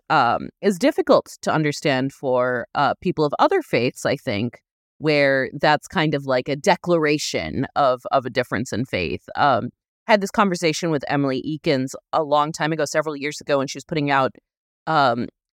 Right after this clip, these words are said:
a study that she did, a survey on faith in America. And one of the things I was asking her is how, like, why there wasn't more about Hinduism in it, just as a personal interest, but also,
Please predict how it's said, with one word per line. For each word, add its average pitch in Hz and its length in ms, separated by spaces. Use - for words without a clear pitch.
a 151 100
study 156 360
that 139 140
she - 160
did, 131 280
a 131 40
survey 131 460
on 127 300
faith - 560
in 127 340
America. 139 680
And 147 160
one 143 140
of 151 60
the 139 80
things 139 240
I 147 40
was 131 120
asking 240 400
her 135 260
is 127 220
how, 165 640
like, 139 200
why 175 200
there 170 120
wasn't 151 220
more 147 140
about 131 220
Hinduism 127 440
in 113 120
it, 160 200
just - 200
as 151 140
a 143 40
personal 127 400
interest, 180 680
but 180 180
also, 156 720